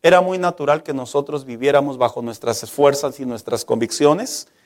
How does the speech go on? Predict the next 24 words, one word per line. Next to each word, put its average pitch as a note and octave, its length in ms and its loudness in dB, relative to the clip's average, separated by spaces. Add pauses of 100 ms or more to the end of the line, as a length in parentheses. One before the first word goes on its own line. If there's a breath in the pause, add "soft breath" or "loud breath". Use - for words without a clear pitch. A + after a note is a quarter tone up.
(220)
y F3+ 140 2
nuestras C#3 480 2
impresiones C#3 680 2
y C3+ 60 -4
nuestras A2 400 -6
habilidades. A2+ 760 -2
Era D#3 160 6
muy F3+ 140 -2
natural, D3+ 480 2
hermanos. - 500 -12 (420)
Todo G3+ 220 8
sucedía F#3+ 600 4
bajo C3+ 260 2
nuestro B2 360 -2
entendimiento A#2+ 680 0
humano. G#2+ 400 -2 (300)
Y D3+ 80 8
aunque - 180 2
estaba A3+ 300 6
en B3+ 60 6
la A3 100 6
soberanía C#3 600 6
de C#3 120 4
Dios, B2+ 440 -2